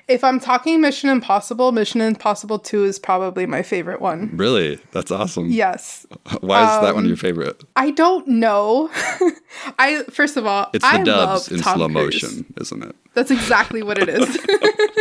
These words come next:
Speaker 1: No, um, I, I just,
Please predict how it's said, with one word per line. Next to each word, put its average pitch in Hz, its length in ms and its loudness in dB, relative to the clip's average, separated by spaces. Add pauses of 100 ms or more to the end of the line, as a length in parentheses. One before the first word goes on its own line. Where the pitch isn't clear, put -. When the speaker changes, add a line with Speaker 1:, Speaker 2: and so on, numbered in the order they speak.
(600)
Speaker 1:
No, 214 380 0
um, 262 400 0 (120)
I, 302 540 0 (140)
I 247 120 2
just, 247 260 -6